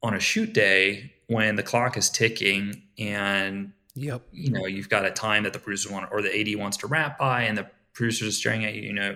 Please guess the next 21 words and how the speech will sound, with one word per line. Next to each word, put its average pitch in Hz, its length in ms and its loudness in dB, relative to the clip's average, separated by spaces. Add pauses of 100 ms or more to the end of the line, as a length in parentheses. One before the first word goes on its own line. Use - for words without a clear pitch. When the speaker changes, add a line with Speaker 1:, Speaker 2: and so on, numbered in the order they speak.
(120)
Speaker 1:
every 107 200 -2
minute 104 200 -4
goes 98 160 -6
by 110 340 -6
is 95 100 -12
a 95 40 -4
certain - 260 0
amount 95 180 -4
of 104 40 -8
money. 117 400 -4 (600)
In 110 100 -8
prep, 135 500 6 (240)
it's, - 280 -6
it's 110 200 -2
much 127 280 4
less 117 160 6
stressful, - 520 -4
stressful. 107 460 -2
It's - 140 -4
much 120 200 -2
more 131 140 0